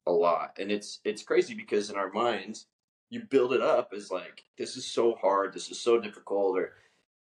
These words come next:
you just gotta, you just gotta go for it, man. Like I said, I bought my ticket the next week.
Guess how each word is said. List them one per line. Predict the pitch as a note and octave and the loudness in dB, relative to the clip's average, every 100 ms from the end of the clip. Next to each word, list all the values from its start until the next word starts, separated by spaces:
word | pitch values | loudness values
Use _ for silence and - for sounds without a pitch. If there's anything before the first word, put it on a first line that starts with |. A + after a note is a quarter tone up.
| _ | _
you | A2 G#2+ | -16 -10
just | - D#3 - | 0 0 0
gotta, | A2 G2+ D#2 - _ _ _ _ | 0 -2 -4 -10 _ _ _ _
you | - | -18
just | G#2+ C#3 C#3 | -8 -4 -2
gotta | - - - - | 0 -2 -4 -2
go | G2 G#2+ | 0 -2
for | - E2+ E2 | -4 -6 -6
it, | - | -8
man. | E2 E2 E2 _ - | -10 -10 -12 _ -4
Like | A#2 | 0
I | A#2 | 2
said, | C3+ A#2+ | 2 -2
I | G2+ | 0
bought | B2+ A2+ | -2 -2
my | |
ticket | G#2+ C#3+ - | -8 -10 -10
the | F#2+ | -12
next | G#2+ - | -14 -10
week. | C3+ B2+ | -10 -10